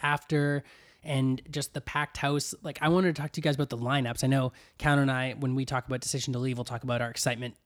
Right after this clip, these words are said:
just getting to the theater. But, um, for us, like, getting in the lineup, 'cause it's all, like, G A, general admission, going in the lineups is pretty sweet 'cause everyone's talking about it, everyone's hyped up, and it feels, like,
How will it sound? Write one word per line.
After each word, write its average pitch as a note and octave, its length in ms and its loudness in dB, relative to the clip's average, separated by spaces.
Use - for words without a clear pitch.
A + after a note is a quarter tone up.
just - 220 -2
getting A#2+ 280 -4
to B2+ 100 -4
the A#2 40 -6
theater. B2+ 440 -2
But, B2+ 220 2
um, C3+ 380 -4
for F3+ 140 4
us, G3 180 4
like, C#3+ 240 -2
getting D#3 280 6
in F3 120 6
the D3+ 80 4
lineup, C3 440 0
'cause D3 140 2
it's C#3 140 0
all, C#3+ 240 6
like, B2+ 200 -2
G C3+ 280 4
A, C3+ 180 4
general B2+ 360 0
admission, B2 460 -2
going G#3+ 240 6
in C4+ 80 8
the D#3+ 80 8
lineups D3 340 4
is C3 80 -8
pretty G#3 240 2
sweet E3 420 2
'cause C#3 140 2
everyone's G3 340 4
talking E3+ 300 2
about E3+ 140 8
it, - 40 -2
everyone's E3+ 300 2
hyped - 320 -4
up, D#3 240 2
and D#3+ 400 4
it D#3 160 -4
feels, F#3+ 540 4
like, C#3 300 -8